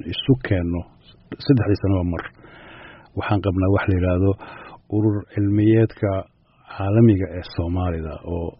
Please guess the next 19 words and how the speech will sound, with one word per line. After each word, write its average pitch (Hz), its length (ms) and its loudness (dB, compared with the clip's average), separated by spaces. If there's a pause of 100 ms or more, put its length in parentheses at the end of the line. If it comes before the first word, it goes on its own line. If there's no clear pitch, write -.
af - 140 -14
Ingiriiska 92 440 -4
lagu 90 140 0
yidhaahdo 85 280 0
Somali 92 480 0
Studies 92 580 0
International 87 920 -4
Association. 82 760 -8 (880)
Hata - 280 -14
kiisii 156 340 -2
hadda 117 140 0
ugu 113 120 0
dambeeyay 95 320 -4
wuxuu 95 180 -2
ka 98 80 0
dhacay 82 200 -6
Hargeysa 85 420 -6 (320)
sano 85 240 -6
hore. 87 220 -4